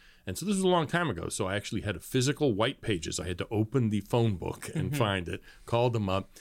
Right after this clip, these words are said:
Speaker 1: went over there, and said, "Look, I have, you know, I can speak English, but I have no other usable skills. Um,
Speaker 2: <laughs>
Speaker 1: uh, you got anything?" And they said, "No." "But there's this group upstairs we heard about. They,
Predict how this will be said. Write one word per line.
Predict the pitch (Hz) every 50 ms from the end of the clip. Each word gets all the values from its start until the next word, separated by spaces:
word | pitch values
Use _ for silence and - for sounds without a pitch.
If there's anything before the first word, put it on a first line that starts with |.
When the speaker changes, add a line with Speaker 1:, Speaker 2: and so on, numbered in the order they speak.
| - - -
Speaker 1:
went | 90 101 120 127
over | 117 107 98 95 87
there, | 90 87 85 85 85 - - _ - - - _ _ _ - - - - - - - - - - - - - - - - - - - -
and | - 120 113 110 107 104 98 90 -
said, | - 131 113 101 95
"Look, | 107 104 - -
I | 98 98 87
have, | 87 98 92 85 - -
you | - 98
know, | 90 87 85 - -
I | - 85
can | 92 - 95 -
speak | - 127 117 90
English, | 113 135 135 107 92 101 - -
but | 123 95
I | 90
have | 90 101 98
no | 104 107 98
other | 92 87 87
usable | 87 92 101 101 95 90 85 82 87 -
skills. | - - - - 165 151 120 104 98 104 104 - - -
Um, | 120 - 135 120 110 131 101 - - - 104
Speaker 2:
<laughs> | - - - - -
Speaker 1:
uh, | - 123 120 117 113 117 123 120 - 92
you | - - 156 127 117
got | 113 113 113
anything?" | 113 101 92 - - 87 85
And | 85 85
they | 85
said, | - - 90 82
"No." | 82 85 - - - - -
"But | 190 190 185
there's | - 175 151 135
this | 139 120
group | - - 190 196 170 -
upstairs | 156 127 - - - 151 143 131 117 -
we | 117 95
heard | 92 113 104 95
about. | 90 92 92 95 92 90 - - - - - - - - - - -
They, | - 101 110 123 127